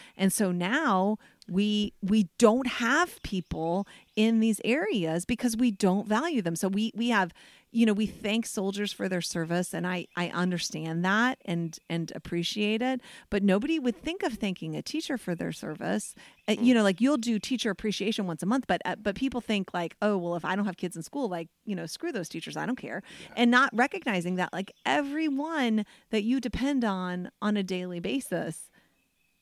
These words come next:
Speaker 1: had a teacher, right? And so we don't have all the people that you do value. And so I, I, you know, I just think, and particularly looking at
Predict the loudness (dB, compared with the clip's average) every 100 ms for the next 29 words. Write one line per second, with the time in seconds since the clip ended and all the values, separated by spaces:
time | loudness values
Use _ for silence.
0 | _ -12 -6 0 0 0 -6 -6 -6 -6
1 | -6 -2 0 0 4 4 4 2 2 0
2 | -2 -4 -2 0 2 0 -2 -2 -4 -6
3 | -4 -2 -2 -2 -2 0 0 0 -2 -4
4 | -8 -6 -6 -8 -12 -20 -4 4 6 6
5 | 4 2 2 4 4 2 0 -2 -2 -2
6 | 2 0 2 -4 -6 -6 -4 -2 -2 -4
7 | -4 -4 -2 -2 -2 -2 -4 -4